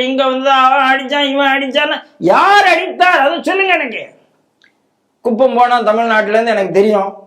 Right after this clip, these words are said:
சுப்பம் போனா தமிழ்நாட்டுல இருந்து தெரியும். இவங்கெல்லாம் என்கிட்ட வந்து சொன்னாங்க, கும்பமேளா குளிக்கும் போதே அடிச்சு விட்டுட்டாங்க. சொல்லு,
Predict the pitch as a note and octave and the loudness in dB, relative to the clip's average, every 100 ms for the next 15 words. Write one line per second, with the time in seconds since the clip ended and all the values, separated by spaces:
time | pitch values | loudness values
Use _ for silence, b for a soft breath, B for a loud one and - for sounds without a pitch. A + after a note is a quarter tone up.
0 | _ A3 A3+ B3+ A3+ A3+ A3+ G3+ G#3+ A3 | _ -2 0 2 2 2 0 -2 -2 0
1 | G#3+ G3 A3 G#3 G3 G3 G3 G#3 A3 A3+ | 0 0 -2 0 -2 0 -2 0 0 2
2 | G#3+ A#3 A#3+ G#3 G3+ G3+ A3 G#3+ G#3 G3+ | 0 0 0 -2 -2 -2 0 0 0 0
3 | F#3+ F#3 F3+ F3+ B B A#3 B3 A#3+ A3+ | 0 0 -2 -6 B B -2 -2 0 0
4 | A3+ A3 A3 G3 A#3 A3+ A3 G#3+ B3 G#3 | 2 2 0 -2 0 0 2 2 2 0
5 | G#3+ A3+ G#3+ F#3+ F#3 F#3 G#3 - A4 G#4+ | 0 -2 -2 -2 0 0 0 2 2 2